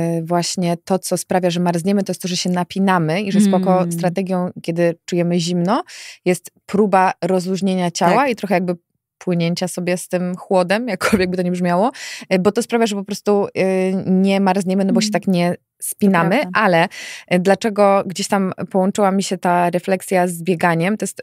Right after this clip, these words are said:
Speaker 1: to, że właśnie jak nagrywałam ten odcinek z Justyną, o którym wspomniałam, to, y, ona już tam coś kombinowała z bieganiem. Ja, y, absolutnie nie, ale miałam, bo, bo oczywiście twierdziłam, że nie lubię biegać, ale myślałam sobie, „No dobra,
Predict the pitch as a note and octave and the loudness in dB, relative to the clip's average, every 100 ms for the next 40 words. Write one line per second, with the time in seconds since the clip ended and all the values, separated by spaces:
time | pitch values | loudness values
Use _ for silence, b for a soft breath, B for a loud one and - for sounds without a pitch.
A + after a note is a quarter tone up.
0 | - F#3 F3+ F#3 G3 F#3 F3 F3+ F3 F3+ | -4 -2 0 0 2 2 2 0 2 0
1 | F3 F3 - F3+ F3 E3 F3+ D#3+ D#3 D#3+ | 0 -6 -4 -2 -2 -4 -4 -4 -4 -8
2 | D#3+ - D#3+ D3+ F#3+ B B B B B | -8 -6 -4 -2 -4 B B B B B
3 | - F#3+ G#3 A3 F3 - F#3 G#3 F#3 F3 | 2 4 4 2 -2 0 2 2 2 2
4 | F3 E3+ - F3 - - F#3+ F3+ F3 E3+ | 0 0 -2 -4 -4 -2 0 2 2 4
5 | D#3+ D#3+ D#3+ D#3 D#3 D3+ D#3+ A3 - _ | 4 2 0 0 0 0 0 -2 -4 _
6 | E3+ E3 F#3 F#3 F#3 - _ D#3+ E3 - | -4 2 4 4 0 -4 _ -4 -4 -4
7 | - G3+ F#3 F3+ D#3+ F3+ - - G3 G3+ | 0 0 0 0 2 0 -2 -2 0 2
8 | G3+ G3+ G3+ _ _ _ _ G3+ G3 F#3+ | 2 0 -4 _ _ _ _ -6 -4 -4
9 | - F#3 E3+ - E3 E3+ E3 E3 E3 D#3+ | 0 0 0 -4 -2 0 0 0 0 0
10 | D#3 D3+ B3+ - B B B - C4 D4+ | 0 2 0 -2 B B B 0 0 2
11 | F#4 F#4 C#5+ C5 G4+ F#3+ | 0 2 0 0 -2 -4